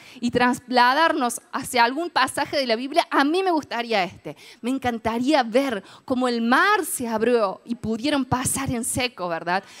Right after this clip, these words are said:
Y cómo luego las aguas se cerraron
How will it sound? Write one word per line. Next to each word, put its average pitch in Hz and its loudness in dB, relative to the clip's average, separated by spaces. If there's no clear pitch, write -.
Y 254 -4
cómo 370 4
luego 359 6
las 294 -6
aguas 359 2
se 233 -10
cerraron 220 2